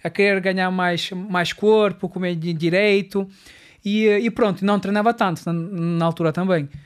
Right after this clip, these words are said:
Então pronto, praticamente, eh, no, quando cheguei a menos sessenta e sete também tinha que fazer dietas. Eu, pá, eu subi para um peso, tenho que sofrer outra vez, não estou a ser pago por isso, eh, está a minha saúde,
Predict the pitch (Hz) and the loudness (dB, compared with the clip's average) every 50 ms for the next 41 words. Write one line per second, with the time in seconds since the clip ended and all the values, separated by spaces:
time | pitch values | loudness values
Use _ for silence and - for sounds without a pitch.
0 | - - - - - 311 302 370 269 208 - - 240 233 - - 269 269 294 311 | -20 -20 -8 -2 -2 0 2 2 0 0 0 0 -2 -2 0 0 0 2 2 2
1 | 330 320 - - _ - - _ _ _ - 247 240 247 247 247 226 233 240 233 | 0 -2 -6 -12 _ -20 -20 _ _ _ 0 2 4 6 4 4 2 0 -2 -2
2 | - 254 254 240 - - 269 254 254 247 233 - 247 - 247 - - 262 254 - | 0 0 0 0 0 -2 0 0 0 0 -2 -2 -2 -2 -2 -2 -2 -4 -2 0
3 | 269 269 269 - - 269 262 - 262 240 208 262 220 269 294 262 202 - - 165 | 0 0 0 0 -2 -4 -2 0 -2 -2 0 0 -2 0 0 0 -2 -2 -6 -8
4 | - 160 - - - 185 143 - - _ - 165 - - 208 233 226 233 220 208 | -10 -10 -12 -10 -10 -10 -10 -10 -14 _ -12 -10 -8 -4 -4 -4 -2 0 -2 -2
5 | 185 190 190 196 202 190 185 170 - - 190 185 - - 180 - - 202 190 190 | -2 0 0 0 0 -2 -6 -8 -8 -6 -8 -6 -6 -8 -8 -6 -4 -2 0 0
6 | 190 185 185 185 175 170 165 170 175 180 180 175 - - - 170 165 170 180 190 | 0 -2 -2 -2 -4 -2 0 0 2 0 0 -2 -4 -8 -8 -6 -4 -2 0 2
7 | 202 196 196 202 196 185 190 - 185 - 185 185 185 175 180 165 - 185 170 165 | 2 2 2 2 2 2 2 -2 -4 -2 -2 -4 -4 -4 -6 -8 -6 -4 -2 0
8 | 165 175 180 190 185 185 - - 180 - - - - - - _ - 160 160 - | 0 0 0 -2 -2 -4 -6 -8 -10 -10 -12 -20 -20 -20 -16 _ -8 -6 -4 -2
9 | 180 180 185 185 190 190 190 - 208 185 175 170 180 202 202 202 196 190 175 190 | -2 0 0 0 0 -2 0 0 0 2 4 4 6 6 6 6 4 4 2 0
10 | 185 | -4